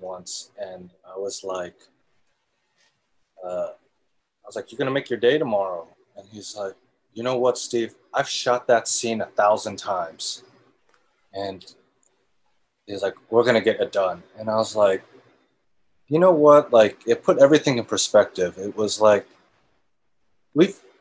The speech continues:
you can only shoot something so many ways. And,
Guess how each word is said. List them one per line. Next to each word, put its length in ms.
you 140
can 220
only 280
shoot 340
something 560
so 320
many 220
ways. 680
And, 420